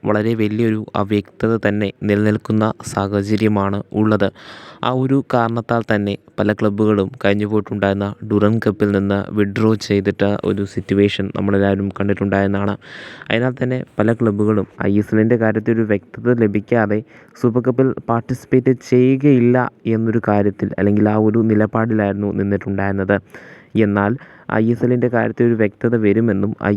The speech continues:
എസ് എല്ലിൻ്റെ കാര്യത്തിൽ ഒരു ഒക്ടോബർ പതിനഞ്ചോട് കൂടി പുതിയ ടെൻഡർ വിളിച്ച് പുതിയ സ്പോൺസേഴ്സിനെ കണ്ടെത്തി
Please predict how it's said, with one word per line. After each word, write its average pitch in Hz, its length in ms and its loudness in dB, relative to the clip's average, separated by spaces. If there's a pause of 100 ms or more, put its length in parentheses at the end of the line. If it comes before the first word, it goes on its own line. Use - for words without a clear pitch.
എസ് 110 200 0
എല്ലിൻ്റെ 110 500 2
കാര്യത്തിൽ 110 460 0
ഒരു 107 140 2
ഒക്ടോബർ 110 380 0
പതിനഞ്ചോട് 107 640 2
കൂടി 107 240 0
പുതിയ 104 320 2
ടെൻഡർ 107 440 0
വിളിച്ച് 107 400 -2 (440)
പുതിയ 120 320 4
സ്പോൺസേഴ്സിനെ 110 720 0
കണ്ടെത്തി 110 600 0